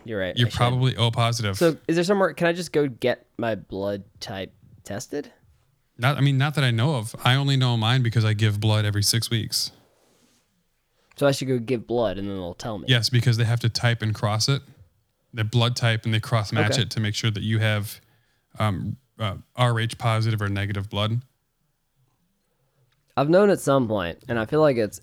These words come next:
Speaker 1: A B something.
Speaker 2: Then you're, if you're O-, A B negative, you're the universal donor. You can give to literally anybody on the planet.
Speaker 1: Oh, I thought it was O.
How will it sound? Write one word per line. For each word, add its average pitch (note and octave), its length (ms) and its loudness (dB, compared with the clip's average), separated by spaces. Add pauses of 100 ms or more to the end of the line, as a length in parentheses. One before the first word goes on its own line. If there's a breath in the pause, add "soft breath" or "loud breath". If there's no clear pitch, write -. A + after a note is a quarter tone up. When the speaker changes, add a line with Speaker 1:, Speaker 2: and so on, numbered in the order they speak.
(120)
Speaker 1:
A A#2 340 0
B G2+ 400 -4
something. F2 480 -14 (560 soft breath)
Speaker 2:
Then G#2 160 2
you're, G2+ 160 2 (120)
if - 140 0
you're G#2 200 2
O-, G#2 180 0
A A2 140 2
B G2+ 160 -2
negative, A2+ 340 0
you're G2+ 140 2
the G2 100 -2
universal G2 540 0
donor. G2+ 280 2
You G2+ 160 0
can A2+ 160 0
give G2+ 180 0
to - 100 -6
literally F#2+ 320 -6
anybody G2+ 340 -2
on F#2 80 -2
the G2 60 -2
planet. G2+ 400 -4 (1600)
Speaker 1:
Oh, C#3+ 80 4
I C3 80 4
thought D#3+ 160 2
it D#3+ 40 2
was A#2+ 200 -2 (100)
O. A2+ 360 0